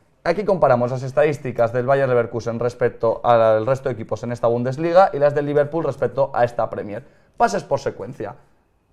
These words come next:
Xabi Alonso es el primero, o sea, el Liver-, el Leverkusen es el equipo que más pases por secuencia, como hemos visto, mientras que el Liverpool de Klopp es el sexto. Metros por segundo. Hemos visto que el Leverkusen era el último, el equipo que atacaba más lento.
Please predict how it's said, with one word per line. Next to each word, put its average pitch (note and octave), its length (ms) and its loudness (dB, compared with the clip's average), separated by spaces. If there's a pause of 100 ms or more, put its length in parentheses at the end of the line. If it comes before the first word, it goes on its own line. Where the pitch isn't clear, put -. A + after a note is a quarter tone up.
Xabi G#3+ 200 2
Alonso G3+ 440 0
es - 320 -4
el D3 220 2
primero, D#3+ 500 -2
o - 40 -18
sea, B2+ 100 0
el A#2+ 60 0
Liver-, B2+ 260 0
el A2+ 140 0
Leverkusen B2 460 -4
es A#2 120 -6
el A2 80 -6
equipo C#3+ 300 -6
que C3+ 100 -4
más B2+ 140 -4
pases A#2+ 180 -2
por A#2 80 -6
secuencia, B2+ 260 -4
como A#2+ 120 -2
hemos A2 160 -6
visto, G2+ 340 -10 (140)
mientras F#3+ 480 0
que D#3+ 420 -2
el B2+ 100 -2
Liverpool C#3 300 0
de B2 100 2
Klopp E3 340 0
es E3 120 -4
el C#3 120 -4
sexto. - 500 -6 (680)
Metros A3 480 0
por G#3+ 220 0
segundo. D3+ 640 2 (200)
Hemos G3 260 0
visto G3+ 260 -4
que E3+ 60 -2
el D#3+ 60 2
Leverkusen D#3+ 380 -2
era F#3 280 4
el D#3+ 160 4
último, D#3+ 320 -2
el C3 60 -2
equipo D#3+ 200 -4
que - 80 -2
atacaba F3 320 0
más F3 180 0
lento. D#3 440 -2